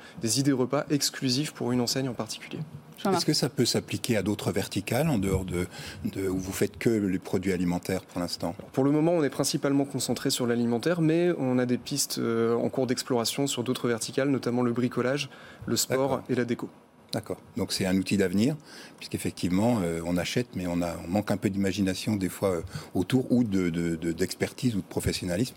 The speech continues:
Speaker 3: Quand on achète une scie, ou un, donc, euh, c'est, ce serait
Speaker 1: Oui,
Speaker 3: tout à fait sublime.
Speaker 1: en fait, c'est ça, le, le, l'idée, c'est de, d'inspirer les gens, de les aider en fait, à faire leurs courses, euh, plus rapidement. Euh, mais, euh, mais surtout, euh, bah, là, en l'occurrence, pour l'alimentaire, de les aider aussi à varier leurs repas,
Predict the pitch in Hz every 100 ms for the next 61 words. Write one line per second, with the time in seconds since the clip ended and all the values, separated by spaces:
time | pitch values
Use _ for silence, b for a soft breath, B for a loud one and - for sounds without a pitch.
0 | B B B - 95 98 92 - - 90
1 | 85 - 113 117 95 90 87 90 90 -
2 | 87 - - 85 87 92 - 139 160 147
3 | 92 - 110 - 92 98 123 165 - 131
4 | 147 143 131 123 123 120 120 127 151 160
5 | - 123 117 113 113 127 - 127 123 117
6 | 120 156 135 117 113 120 135 120 131 120
7 | - 110 110 - 123 - 120 113 - 120
8 | 117 123 127 156 - - - 120 113 110
9 | 117 117 113 113 117 120 - 147 143 117
10 | 117 127 120 113 123 131 - 117 113 117
11 | 113 147 131 117 117 120 120 - 120 120
12 | 131 127 117 127 127